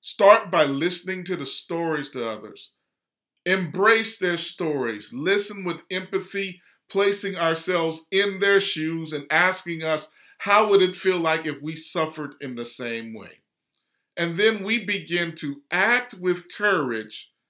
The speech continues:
within our sphere of influence. Here's the thing. I do believe that as we partner with God and use our sphere of influence, that our influence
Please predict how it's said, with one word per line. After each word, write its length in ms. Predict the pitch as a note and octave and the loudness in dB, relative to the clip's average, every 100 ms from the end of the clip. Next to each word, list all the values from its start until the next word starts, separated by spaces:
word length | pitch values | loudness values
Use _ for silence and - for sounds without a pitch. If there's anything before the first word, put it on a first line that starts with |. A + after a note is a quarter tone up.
| _ _ _ _ _ _ _ _ _ _ _ _ _ | _ _ _ _ _ _ _ _ _ _ _ _ _
within 880 | D#3 F3+ - - A3+ A#3+ B3 A#3+ A#3+ | 0 0 -2 -4 0 2 2 0 -2
our 220 | F3 D3+ | 4 4
sphere 720 | C#3 - - G#3 G#3 G#3 G3+ G3+ | 4 -2 -6 -4 -4 0 0 0
of 280 | E3+ D#3 D#3+ | -2 -4 -4
influence. 840 | C#3+ - A#2 G2 - _ - - _ _ _ _ _ _ _ _ _ _ _ _ _ _ _ | -4 -4 -12 -14 -18 _ -20 -20 _ _ _ _ _ _ _ _ _ _ _ _ _ _ _
Here's 240 | - D4 A3 | 2 2 2
the 80 | G#3 | 4
thing. 260 | G#3 D#3+ | 4 6
I 180 | E3+ G3+ | 4 4
do 140 | A3 | 2
believe 320 | A3 G3 G3+ F3+ | -4 -4 -4 -2
that 140 | F3 | 2
as 200 | F3+ D#3+ | 2 2
we 140 | F3 | -4
partner 400 | E3 F3+ F#3 F#3 D#3 | -10 0 0 0 -6
with 200 | D#3 - | -6 0
God 260 | F3 F3 | 2 2
and 160 | D#3 D#3 | 0 -6
use 180 | F3+ E3 | -6 -2
our 140 | D#3 | -2
sphere 340 | - F3+ E3+ D#3+ | -2 -2 -2 -2
of 80 | |
influence, 440 | F3+ F3 F3 E3 D#3+ | -6 -6 -6 -6 -4
that 160 | D#3+ D#3 | -4 4
our 200 | D#3 E3 | 4 4
influence 720 | E3+ F3+ A#3+ A#3+ G#3+ G3+ | 0 -4 -2 0 0 -2